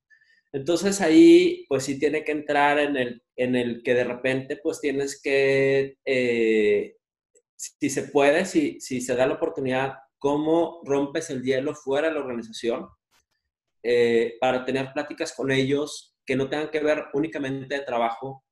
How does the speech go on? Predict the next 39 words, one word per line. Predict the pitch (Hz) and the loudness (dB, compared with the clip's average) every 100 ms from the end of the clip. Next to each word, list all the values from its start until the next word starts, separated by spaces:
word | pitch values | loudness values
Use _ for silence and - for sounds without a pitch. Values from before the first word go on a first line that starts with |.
| _ _ | _ _
sino | - 127 | -8 -6
te | 127 | -4
empiezas | 123 135 135 | -2 -4 -4
a | 156 | -8
interesar | 160 135 123 120 | -4 -4 -2 -6
también | - 135 135 | -6 -6 -4
en | |
la | 135 131 _ _ _ | -4 -8 _ _ _
familia, | 113 127 120 117 117 | -4 -2 -2 -4 -6
te | 110 | -12
empiezas | 120 - | -14 -14
a | |
interesar | 135 131 113 - 117 | -8 -6 -6 -4 -2
en, | 127 123 | -2 -4
en, | 117 113 | -6 -6
en | 113 | -10
sus | - - | -14 -6
hobbies | 127 123 123 123 123 | -2 0 0 -2 -4
o, | 117 - 104 | -8 -10 -14
o | - 120 | -6 -4
en | |
lo | 117 | -4
que | 117 | -6
les | 113 117 | -6 -6
gusta | 127 135 | -6 -2
a | 131 | -2
ellos | 127 123 | -2 -8
hacer, | - 123 127 - _ _ _ _ | -6 -4 -4 -8 _ _ _ _
o | 135 | -4
incluso | 127 131 147 175 165 - | -2 0 -2 0 -2 -2
hablar | 131 127 127 135 | -2 2 0 -2
de | |
su | 147 147 | -8 -10
carrera, | 127 117 127 113 90 - _ _ _ | -8 0 0 0 -4 -12 _ _ _
de | 123 120 | -8 -4
qué | 131 | -4
sigue | 127 143 139 | -4 -4 -2
para | 135 123 113 | -2 -2 0
ellos. | 110 92 - - | 0 -2 -14 -20